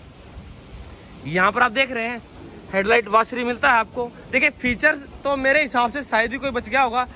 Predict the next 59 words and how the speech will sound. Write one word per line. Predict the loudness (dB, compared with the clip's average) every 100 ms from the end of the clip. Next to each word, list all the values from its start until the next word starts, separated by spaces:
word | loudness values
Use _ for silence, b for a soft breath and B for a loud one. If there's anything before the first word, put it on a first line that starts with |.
| B -6
ये |
कहते | 0 0 2
हैं | 2
ना | 2
कि | 0
उड़ना | 0 2
ही | 2
बाकी | 0 -4 0
रह | 0
गया | 2
होगा | 0
इस | -2
गाड़ी | -2 -2
का, | -2 -6
इतने | -6 -6
सारे | -6
feature | -6 -10 -10
मिलते | -6 -4
हैं | -4
इसमें। | -6 -12 B B B B B -20 -20 -20 -20 -20 -20 -20 -20 -20 -20 -20 -20 -18 -10
इसमें | -6 0 0
आप | 0
देखिए | -2 -2
बीस | 0 0 0
इंच | -2 -2
के | 0
टायर | 2 0
मिलते | -4 -2
हैं | 2
आपको, | 2 0 -4 -4 -14 -12
जो | 0 2
एलॉय | 4 4
का | 4
साइज | 0 0 0
है |
वो | -2
बीस | -4 -6 0
का | 2
है, | 2 -2
और | -2
टायर | 0 0
की | -2
जो | -4
profile | 0 0 2 2
है | 2
वो |
भी | 2 -4
बड़ी | -6 -2
जबरदस्त | 0 0 0 -2 -4
है। | -8
मैं | -6
एक |
बार | -6
दिखा | -6 -2 -2
देता | 0 -2
हूँ |
निकट | -4 -6
से | -2
आपको। | -2 -2 -10